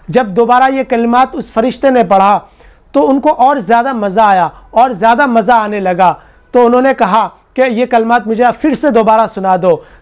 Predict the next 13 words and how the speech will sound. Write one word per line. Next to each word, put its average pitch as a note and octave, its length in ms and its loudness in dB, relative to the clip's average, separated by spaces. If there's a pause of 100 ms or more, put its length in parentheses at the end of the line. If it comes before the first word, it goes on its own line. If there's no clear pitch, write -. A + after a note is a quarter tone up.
तो A#3+ 60 2
उस A#3 160 -2
फरिश्ते A3+ 380 0
ने B3 140 0
कहा F#3+ 300 0 (320)
कि B3+ 60 0
इसके C#4 380 -2
बदले A#3+ 340 0
में C#4+ 120 0
अब C4 240 -2
मुझे B3 240 0
क्या A3+ 200 0
मिलेगा? F3+ 500 -2